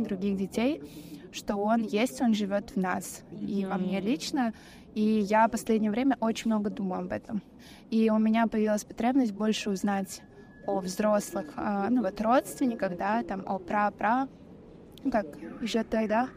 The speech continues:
Speaker 2: Мгм.
Speaker 1: по семь поколений. Вот, э, э, это вот для меня такая актуальная тема.
Speaker 2: Вау.
Speaker 1: Да.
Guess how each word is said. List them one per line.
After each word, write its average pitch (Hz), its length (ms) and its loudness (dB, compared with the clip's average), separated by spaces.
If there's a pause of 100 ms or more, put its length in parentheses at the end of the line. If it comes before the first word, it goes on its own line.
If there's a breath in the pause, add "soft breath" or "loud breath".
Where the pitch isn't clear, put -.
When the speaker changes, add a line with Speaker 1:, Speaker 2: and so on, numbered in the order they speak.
(160)
Speaker 2:
Мгм. 220 240 2
Speaker 1:
по 214 140 4
семь 202 240 2
поколений. 240 640 0 (640 loud breath)
Вот, 196 520 -2
э, 180 40 -2 (220)
э, 220 320 0
это 240 160 -2
вот 214 100 -2
для 202 140 -2
меня 202 220 2
такая 214 240 -2
актуальная 208 520 0
тема. 196 420 -4
Speaker 2:
Вау. 165 500 -2
Speaker 1:
Да. 202 260 -2